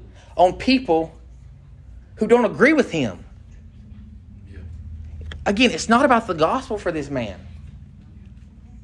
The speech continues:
Speaker 1: It's about him.
Speaker 2: Yeah.
Speaker 1: What this type of leadership does in the church, the consequences of this is it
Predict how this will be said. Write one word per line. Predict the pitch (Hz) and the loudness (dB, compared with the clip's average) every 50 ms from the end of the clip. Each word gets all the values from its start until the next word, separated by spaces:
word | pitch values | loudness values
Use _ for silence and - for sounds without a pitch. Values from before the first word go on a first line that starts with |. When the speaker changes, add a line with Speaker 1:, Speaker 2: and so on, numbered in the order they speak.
| - - - - - - - - - - - - | -20 -20 -20 -20 -20 -20 -20 -20 -20 -20 -14 -10
Speaker 1:
It's | 139 135 143 | -10 0 2
about | 160 147 131 | 2 2 2
him. | - - - 233 233 - - - - - - - - | -2 -4 -4 -2 -2 -2 -4 -8 -14 -16 -18 -18 -16
Speaker 2:
Yeah. | - - - - - - - - - - - - - - - - - - - - - - - - - - - - - - - - - - | -16 -16 -18 -18 -18 -18 -18 -18 -18 -18 -18 -18 -18 -18 -18 -20 -20 -20 -20 -20 -18 -18 -16 -16 -16 -16 -16 -18 -18 -18 -18 -18 -2 4
Speaker 1:
What | 147 165 208 220 - - - - - - | 4 6 6 4 0 -6 -16 -16 -10 -2
this | 151 175 165 - - - - | 0 0 0 0 -6 -12 -12
type | - - 156 160 156 156 | -4 2 2 2 2 2
of | 165 139 | 0 -2
leadership | 139 143 139 131 - - 143 127 - 120 | -2 -2 -2 -4 -4 -4 -6 -6 -4 -4
does | 123 123 120 113 110 110 - - - - - - - | 0 0 0 0 0 -4 -8 -12 -16 -18 -20 -12 -6
in | - 127 139 151 | -4 -2 -2 -2
the | 156 156 | -2 -4
church, | 156 - 143 117 98 - - - - - - | -4 -2 -2 -2 -2 -4 -10 -16 -18 -10 -10
the | - | -10
consequences | - - - 147 151 - - 131 139 123 120 120 117 | -8 -4 -2 -2 -2 -2 -2 -4 -6 -6 -6 -4 -6
of | 113 113 | -4 -2
this | 117 117 113 - | -2 -2 -4 -4
is | - 131 127 120 113 | -6 -4 -4 -2 -2
it | 123 127 123 - | -2 -2 -2 -4